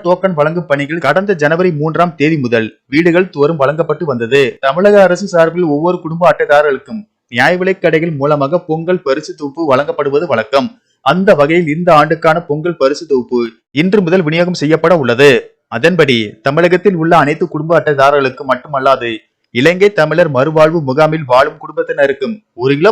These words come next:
பச்சரிசி, ஒரு கிலோ சர்க்கரை, ஒரு முழுக்கரும்பு உள்ளிட்டவை வழங்கப்பட உள்ளன. அதேபோல்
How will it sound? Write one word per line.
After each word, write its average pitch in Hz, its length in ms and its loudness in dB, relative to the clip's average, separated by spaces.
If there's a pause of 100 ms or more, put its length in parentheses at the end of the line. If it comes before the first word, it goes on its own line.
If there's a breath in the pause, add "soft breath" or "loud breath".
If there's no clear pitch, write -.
பச்சரிசி, 185 480 0
ஒரு 156 180 0
கிலோ 175 200 2
சர்க்கரை, 165 420 2
ஒரு 151 160 -4
முழுக்கரும்பு 170 460 -4
உள்ளிட்டவை 151 340 -2
வழங்கப்பட 147 460 -2
உள்ளன. 120 240 0 (540)
அதேபோல் 180 480 2